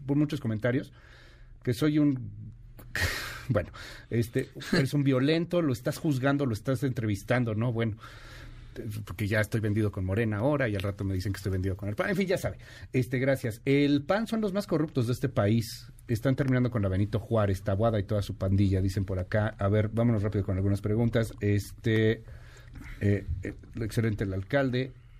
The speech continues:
De verdad, ningún cuestionamiento. ¿Por qué no lo cuestionan?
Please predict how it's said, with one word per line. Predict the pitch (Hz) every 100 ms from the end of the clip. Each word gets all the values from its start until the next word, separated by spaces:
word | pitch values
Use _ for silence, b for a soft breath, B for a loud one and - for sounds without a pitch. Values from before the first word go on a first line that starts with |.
| -
De | 104
verdad, | 107 104 127 127
ningún | 117 110 113
cuestionamiento. | 120 - 104 101 110 120 135
¿Por | 101
qué | -
no | 110
lo | 104
cuestionan? | 101 95 131 131 120 127